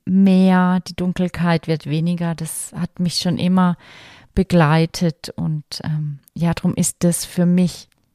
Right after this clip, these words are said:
das Besonderste und, ähm, ja, weil's für mich eben auch der Auftakt mit für die Rauhnächte sind, die ich auch jedes Jahr, ähm, begehe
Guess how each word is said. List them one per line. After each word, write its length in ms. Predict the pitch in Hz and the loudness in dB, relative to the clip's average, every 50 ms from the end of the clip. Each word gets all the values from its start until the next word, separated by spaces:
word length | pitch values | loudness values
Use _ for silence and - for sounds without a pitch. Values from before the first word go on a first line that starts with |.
| _ _ _ _ - - | _ _ _ _ -20 -16
das 200 | - 151 - - | -12 -12 -12 -12
Besonderste 1160 | - - 151 - - - 139 135 180 208 214 233 233 220 - - - - 226 220 226 220 - _ - - - - - - - - - - _ _ - | -10 -8 -8 -6 -4 -2 -2 -2 -2 -2 -2 -2 -2 -2 -2 -4 -4 -4 -4 -2 -2 -4 -6 _ -18 -20 -20 -20 -20 -20 -20 -20 -20 -20 _ _ -10
und, 560 | - 175 170 165 170 170 170 165 160 160 - _ - - - | -8 -6 -4 -4 -2 -4 -4 -6 -8 -10 -14 _ -14 -8 -4
ähm, 460 | 170 165 165 160 160 165 165 160 156 _ _ _ _ _ _ _ _ _ _ - | -4 -2 -2 -4 -4 -6 -8 -10 -12 _ _ _ _ _ _ _ _ _ _ -4
ja, 360 | 160 170 175 170 170 175 165 | 0 2 2 4 4 2 2
weil's 260 | 170 180 175 - - | 2 2 0 0 -2
für 140 | - - 175 | -4 -2 0
mich 280 | 170 165 - - - - | 0 0 0 -2 -4 -4
eben 200 | 160 156 156 - | -4 -2 -2 -2
auch 220 | - 156 - - | -2 -2 -4 -4
der 240 | - 170 147 - - | -4 -4 -4 -2 -2
Auftakt 580 | - 147 151 - - - - 165 156 _ - | -2 -2 -2 -2 -6 -6 -4 -4 -4 _ -2
mit 240 | - 175 165 - - | -2 -2 -2 -2 -6
für 320 | - - - 170 165 160 156 | -14 -10 -8 -6 -4 -4 -6
die 460 | - - 156 143 160 160 190 233 220 - - | -8 -8 -10 -10 -10 -10 -12 -14 -12 -8 -6
Rauhnächte 640 | - 147 147 151 151 156 160 165 - - - - 156 | -4 -2 -2 -2 -2 -2 -2 -4 -4 -6 -8 -12 -10
sind, 560 | - - - 160 156 156 156 156 - - - | -10 -8 -4 -4 -2 -2 -2 -4 -6 -8 -10
die 200 | 165 160 - - | -8 -8 -8 -10
ich 320 | 160 151 - - - - _ _ - - - - - - - - - _ _ _ _ _ | -10 -12 -14 -20 -20 -20 _ _ -20 -20 -20 -20 -20 -20 -20 -20 -20 _ _ _ _ _
auch 280 | - 160 165 160 - - | -6 -4 -4 -4 -6 -8
jedes 680 | - - 151 156 156 151 - 151 - - - - - | -12 -8 -4 -4 -4 -4 -4 -6 -8 -8 -8 -8 -8
Jahr, 600 | - 151 156 151 147 143 143 139 143 147 143 135 - _ _ _ _ - | -6 -4 -2 -2 -2 -2 -2 -4 -4 -6 -8 -10 -14 _ _ _ _ -8
ähm, 400 | 165 156 151 151 151 151 147 147 - _ _ _ _ _ _ _ _ _ _ _ _ _ _ _ _ _ _ _ | -6 -4 -4 -4 -6 -6 -10 -12 -16 _ _ _ _ _ _ _ _ _ _ _ _ _ _ _ _ _ _ _
begehe 960 | - 165 - - - 160 165 170 175 185 190 196 196 196 196 196 196 185 - | -4 -4 -4 -4 -6 -4 -4 -2 -2 0 0 0 0 0 -2 -2 -4 -6 -8